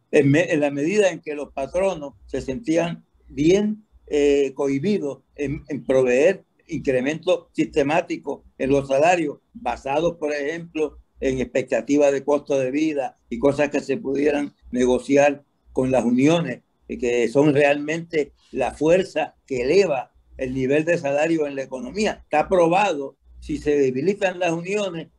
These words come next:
generalmente se polariza la distribución del ingreso, los obreros obtienen menos beneficios de la producción total, y, y hay una gráfica que el otro día la vi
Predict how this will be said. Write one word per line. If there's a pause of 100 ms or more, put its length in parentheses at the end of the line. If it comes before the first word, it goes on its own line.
(120)
generalmente (100)
se
polariza (560)
la
distribución
del
ingreso, (120)
los (180)
obreros (140)
obtienen
menos (160)
beneficios (140)
de
la
producción
total, (140)
y,
y
hay
una
gráfica (160)
que
el
otro
día
la
vi